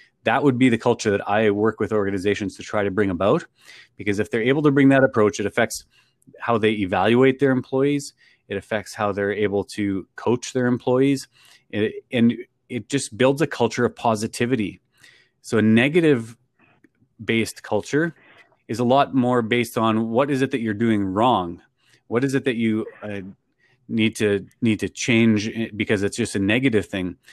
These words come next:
And there might be conversations that you need to have around that, but so often in most organizations, that culture is the first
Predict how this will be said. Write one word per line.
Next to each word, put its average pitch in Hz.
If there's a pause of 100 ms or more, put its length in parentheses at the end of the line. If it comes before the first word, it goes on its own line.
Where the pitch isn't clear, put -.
(260)
And 123
there 135
might 170
be 147
conversations 110
that 107
you 107
need 104
to 101
have 156
around 98
that, 92 (440)
but 120
so 156
often 127
in 110
most 127
organizations, 107 (540)
that 120
culture 110 (300)
is 104
the 107
first -